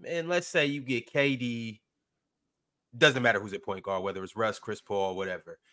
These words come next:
and you got Paul George, and let's say that they win a ring in, let's say they win that Bucks ring, and then they turn around and they win that Warriors ring. They go back to back,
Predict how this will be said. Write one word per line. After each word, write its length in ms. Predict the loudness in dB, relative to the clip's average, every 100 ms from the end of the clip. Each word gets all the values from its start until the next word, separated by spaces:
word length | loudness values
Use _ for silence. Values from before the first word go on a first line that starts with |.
| _ -4
and 280 | -2 -2 2
you 60 |
got 220 | 4 4 2
Paul 200 | 0 0
George, 480 | -2 -2 -2 -8 _
and 100 | -4
let's 160 | -4 -2
say 100 | -2
that 140 | 0
they 120 | -2
win 180 | 0 0
a 40 |
ring 520 | 0 0 0 -4 -6 -6
in, 640 | -4 -4 -6 -8 -12 -14 _ _ _ -2
let's 120 | 6
say 100 | 6
they 100 | 6
win 180 | 4 2
that 180 | 4
Bucks 260 | 6 6 4
ring, 380 | 0 0 -4 -10 _ _ _ _ _ _ _ _ _ _ _ _ -4
and 140 | -2
then 100 | 0
they 100 | -2
turn 200 | 2 4
around 200 | 6 4
and 80 | 4
they 40 |
win 160 | 0 0
that 100 | 0
Warriors 340 | 0 -2 -6
ring. 160 | -10 -8
They 100 | -4
go 120 | -4
back 280 | 0 -2 -4
to 80 | -10
back, 200 | -12